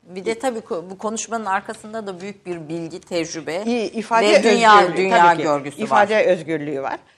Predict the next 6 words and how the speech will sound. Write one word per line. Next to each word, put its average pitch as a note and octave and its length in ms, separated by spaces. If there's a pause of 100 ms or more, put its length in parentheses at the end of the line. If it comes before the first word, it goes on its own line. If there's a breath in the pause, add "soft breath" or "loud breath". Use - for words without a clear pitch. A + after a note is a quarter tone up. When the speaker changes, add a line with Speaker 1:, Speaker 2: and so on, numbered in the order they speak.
(160)
Speaker 2:
Ben A3+ 220
işte G3+ 380 (240 loud breath)
vicdanı G3 680
hür, F#3 320 (300 soft breath)
irfanı F#3+ 720
hür, A3+ 280